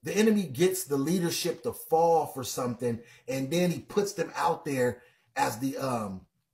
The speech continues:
as the, the, the, the whole thing of church.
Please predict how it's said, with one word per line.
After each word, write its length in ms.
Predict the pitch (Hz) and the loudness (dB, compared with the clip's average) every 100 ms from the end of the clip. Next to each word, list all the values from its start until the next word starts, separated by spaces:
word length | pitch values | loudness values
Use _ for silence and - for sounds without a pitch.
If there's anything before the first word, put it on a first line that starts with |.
| _ | _
as 240 | 135 123 | -6 -6
the, 260 | 101 107 101 _ _ _ _ 107 | -6 -6 -6 _ _ _ _ -4
the, 120 | - | -2
the, 220 | 101 117 101 - | 0 -4 -4 -8
the 160 | 117 123 | -2 -2
whole 400 | - 175 170 156 | 4 6 8 6
thing 320 | - 175 147 | 6 6 4
of 100 | 123 | -2
church. 440 | - 170 - - | 2 2 2 -8